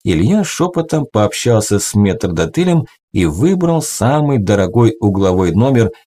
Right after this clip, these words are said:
с огромным балконом на три дня, а также заказал туда ужин на двоих. Энди была в восторге.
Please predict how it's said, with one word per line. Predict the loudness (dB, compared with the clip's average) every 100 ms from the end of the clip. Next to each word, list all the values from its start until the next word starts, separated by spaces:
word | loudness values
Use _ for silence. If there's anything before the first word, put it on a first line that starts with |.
| -16
с | -6 -2
огромным | 0 2 2 2 2 0
балконом | 0 -4 -4 0 2 4 2 -2 -2
на | 2 2
три | 0 -2 -2
дня, | -2 -2 -4 -10 _ _ _
а | -4
также | -2 -2 0 0
заказал | -2 -2 -4 -2 -2
туда | -2 -2 -2 -4 -2
ужин | 2 2 0 -2
на | -2
двоих. | 0 0 -2 -4 -16 _ _ _ _ _ _ _ 0
Энди | 2 2 0 0 -2 -2 _ -10
была | -4 0 0 0 -2 0
в | -2 -2
восторге. | -2 -2 -4 -2 -2 -6 -14